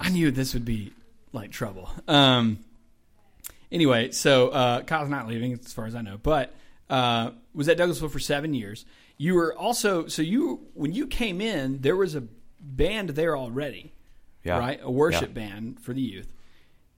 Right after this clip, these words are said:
Speaker 1: And then you kinda helped with that until you kind of became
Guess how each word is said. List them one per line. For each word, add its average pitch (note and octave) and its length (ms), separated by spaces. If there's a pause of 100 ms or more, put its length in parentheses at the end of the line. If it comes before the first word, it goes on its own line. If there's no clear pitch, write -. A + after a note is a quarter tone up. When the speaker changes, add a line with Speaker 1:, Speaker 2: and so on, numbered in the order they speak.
(280)
Speaker 1:
And A#2+ 140
then A#2+ 100
you D3 140
kinda C#3+ 240
helped F3+ 400
with A2+ 160
that F2+ 340 (540)
until B2+ 320
you B2+ 200
kind C3 300
of G2+ 180 (220)
became A#2 720